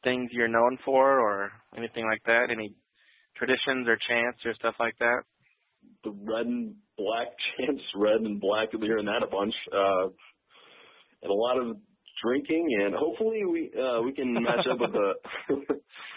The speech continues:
Speaker 2: the amount of Iowa fans that were there in two thousand seven. I was definitely at that game, and it's just, yeah, we're gonna,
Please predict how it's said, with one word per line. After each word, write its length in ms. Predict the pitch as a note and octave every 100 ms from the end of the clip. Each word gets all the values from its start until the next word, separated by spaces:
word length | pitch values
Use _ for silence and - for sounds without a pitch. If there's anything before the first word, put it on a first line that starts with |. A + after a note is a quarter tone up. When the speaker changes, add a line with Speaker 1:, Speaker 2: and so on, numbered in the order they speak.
| -
Speaker 2:
the 60 | C3+
amount 300 | C3 C3+ C#3
of 60 | C3+
Iowa 320 | C3 C3+ B2+ A#2
fans 220 | A#2+ A2+
that 100 | A#2+
were 100 | A#2
there 200 | A#2 A#2
in 100 | A2+
two 120 | -
thousand 300 | A2+ A2+ A2 G#2 -
seven. 420 | A#2 A2 A2 G2 -
I 60 | A#2+
was 100 | A#2+
definitely 180 | - B2
at 60 | G#2+
that 160 | G#2 G2+
game, 260 | A2 G#2+
and 120 | G2+ G2
it's 120 | F#2+
just, 240 | - - - _ _ - - - - - -
yeah, 180 | G#2 F2
we're 140 | G#2+ E3+
gonna, 160 | G#3